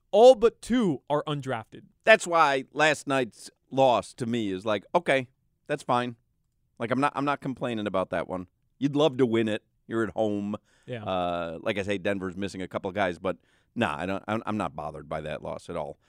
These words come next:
Speaker 2: Uh, so what do the Heat have next?
Speaker 1: At Brooklyn tomorrow. That's their final game before the All-Star break.
Speaker 2: All right, so the new look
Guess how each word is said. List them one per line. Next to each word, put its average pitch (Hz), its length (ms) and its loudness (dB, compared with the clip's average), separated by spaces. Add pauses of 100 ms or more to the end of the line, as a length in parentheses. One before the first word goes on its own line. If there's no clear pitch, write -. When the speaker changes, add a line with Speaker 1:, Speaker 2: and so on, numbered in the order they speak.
(300)
Speaker 2:
Uh, 110 320 4
so 147 140 -2
what 160 100 8
do 175 60 6
the 160 80 4
Heat 160 160 2
have 160 120 2
next? 175 300 -4 (720)
Speaker 1:
At 180 180 2
Brooklyn 160 560 -2
tomorrow. 151 480 0
That's 156 220 -8
their 175 120 -2
final 165 440 -4
game 131 500 -6
before 127 380 -6
the 123 120 -6
All-Star 113 360 -10
break. 117 240 -18 (360)
Speaker 2:
All 87 140 -8
right, 101 100 -6
so - 140 -10
the 87 100 -8
new 104 380 0
look 156 640 2